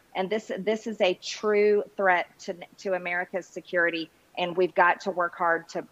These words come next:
to secure our border. And this is where Republican governors can really make a difference, like Governor Abbott.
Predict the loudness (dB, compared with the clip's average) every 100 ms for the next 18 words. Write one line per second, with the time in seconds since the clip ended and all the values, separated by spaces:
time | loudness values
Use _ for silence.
0 | -10 -6 -6 -8 -12 -10 0 2 6 4
1 | 4 0 2 0 -2 _ _ -6 -2 -2
2 | -2 -6 -6 -8 -4 -2 -4 -2 -2 -2
3 | -6 -2 -2 0 -2 -4 -6 -8 -4 -2
4 | -2 -2 -4 -4 -4 -4 -4 -6 -4 -4
5 | -2 -2 0 0 0 0 0 -2